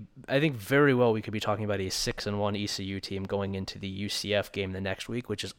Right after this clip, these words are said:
also at home. Um, I think they could win tw-, I think they could win both of those games, and we could be talking about seven and one.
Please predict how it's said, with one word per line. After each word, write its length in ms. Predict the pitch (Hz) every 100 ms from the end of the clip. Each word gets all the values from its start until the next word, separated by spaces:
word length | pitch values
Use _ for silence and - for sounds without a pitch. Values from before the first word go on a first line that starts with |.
| -
also 340 | 135 127 -
at 60 | -
home. 240 | - - - - - - - -
Um, 440 | 104 95 92 82 - _ _ _ _ -
I 140 | - -
think 240 | - 151
they 100 | 147
could 160 | 139 123
win 140 | 127
tw-, 80 | 120
I 220 | 123 123
think 140 | 175
they 80 | 175
could 80 | 147
win 120 | 127
both 220 | 117 120
of 60 | -
those 200 | 117 107
games, 260 | 110 135 117
and 60 |
we 60 | 104
could 100 | 107
be 60 |
talking 260 | 110 113 110
about 140 | 104
seven 320 | - 104 98 92
and 120 | 92
one. 300 | 120 101